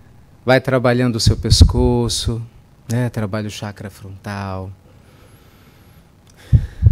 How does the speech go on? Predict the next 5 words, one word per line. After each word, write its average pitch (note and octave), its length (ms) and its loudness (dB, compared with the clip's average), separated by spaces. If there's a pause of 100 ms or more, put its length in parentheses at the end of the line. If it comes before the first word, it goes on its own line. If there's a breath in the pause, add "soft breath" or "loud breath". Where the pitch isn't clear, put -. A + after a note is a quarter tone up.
(120)
Trabalha B2 340 -2
o A#2 60 -4
laríngeo, A#2+ 880 -4 (380)
o G#2+ 100 2
cardíaco. G2+ 1200 -6